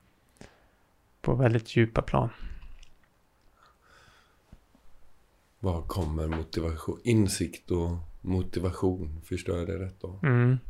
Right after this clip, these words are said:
Speaker 2: Att, att, att klara av att se. Men kan det vara så att man ser att man har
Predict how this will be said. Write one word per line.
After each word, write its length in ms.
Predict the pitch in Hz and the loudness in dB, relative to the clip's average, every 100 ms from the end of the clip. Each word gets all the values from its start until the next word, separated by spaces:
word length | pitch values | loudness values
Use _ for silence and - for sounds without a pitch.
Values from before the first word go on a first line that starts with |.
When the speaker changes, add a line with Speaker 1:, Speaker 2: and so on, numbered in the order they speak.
| - - | -10 -2
Speaker 2:
Att, 240 | 92 - | 0 0
att, 280 | 85 - - | -6 -10 -12
att 80 | - - - | -14 -16 0
klara 320 | 98 82 85 | 4 6 6
av 160 | 82 | 4
att 80 | 82 | 2
se. 340 | - 90 90 90 - _ _ _ _ _ _ - - - _ _ _ _ _ _ _ _ _ - | 2 0 2 -2 -6 _ _ _ _ _ _ -20 -20 -20 _ _ _ _ _ _ _ _ _ 2
Men 500 | 107 104 101 95 - _ _ _ _ | 6 8 6 2 -6 _ _ _ _
kan 180 | - 104 | 0 4
det 80 | 101 | 6
vara 220 | 104 120 | 6 4
så 160 | 110 104 | 2 2
att 140 | 95 | 4
man 200 | 95 90 | 2 -2
ser 440 | - 104 - 113 107 | 0 0 0 0 2
att 160 | 107 | 2
man 160 | 110 104 | 2 4
har 300 | 76 76 | 2 0